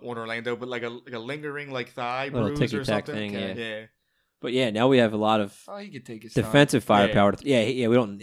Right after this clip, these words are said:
Speaker 3: I'll
Speaker 2: no
Speaker 3: say one
Speaker 2: rush.
Speaker 3: thing. We didn't really talk about it. I mean, we said we like the trades and everything, but Ennis, man, I think he is gonna prove, prove to be a really key piece
Speaker 1: He's a good
Speaker 3: because
Speaker 1: shooter and he can play D.
Speaker 2: Yeah.
Speaker 3: I think something that's a little bit slept on with him too on offense,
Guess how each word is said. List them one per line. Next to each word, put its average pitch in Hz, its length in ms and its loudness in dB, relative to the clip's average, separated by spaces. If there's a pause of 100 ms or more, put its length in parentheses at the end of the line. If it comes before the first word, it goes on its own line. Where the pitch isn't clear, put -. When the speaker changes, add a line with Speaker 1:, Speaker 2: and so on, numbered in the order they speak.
Speaker 3:
I'll 262 80 0
Speaker 2:
no - 40 -6
Speaker 3:
say - 160 2
one 226 180 6
Speaker 2:
rush. 208 100 4
Speaker 3:
thing. 240 360 -4
We 165 100 -10
didn't 165 180 -6
really 165 160 -8
talk 156 280 -8
about 139 280 -4
it. - 140 -14 (100)
I 135 80 -10
mean, 123 300 -14 (120)
we 131 120 -12
said 131 260 -6
we 127 80 -10
like 120 240 -8
the 117 80 -18
trades 120 320 -10
and 117 100 -14
everything, 110 320 -12
but 113 200 -14
Ennis, 139 360 -8
man, 107 280 -16 (340)
I 196 120 -4
think 165 220 -8
he 147 200 -4
is 123 120 -8
gonna 117 220 -10 (140)
prove, 120 300 -12 (180)
prove 139 240 -12
to 135 100 -12
be 123 180 -8
a 113 60 -6
really 127 320 -8
key 127 220 -12
piece 123 160 -12
Speaker 1:
He's 120 100 -8
a - 20 -12
good 135 100 -8
Speaker 3:
because 160 160 -4
Speaker 1:
shooter 185 220 -6
and 185 80 -10
he 131 60 -12
can 120 100 -14
play 139 180 -10
D. 131 360 -12 (300)
Speaker 2:
Yeah. - 120 -6
Speaker 3:
I 254 100 -2
think 269 160 -6
something 233 280 -6
that's 196 200 -2
a 160 40 -8
little 170 240 -4
bit 185 180 -10
slept 185 300 -6
on 185 120 -4
with 175 120 -8
him 165 160 -10
too 175 260 -8
on 139 180 -6
offense, 147 540 -4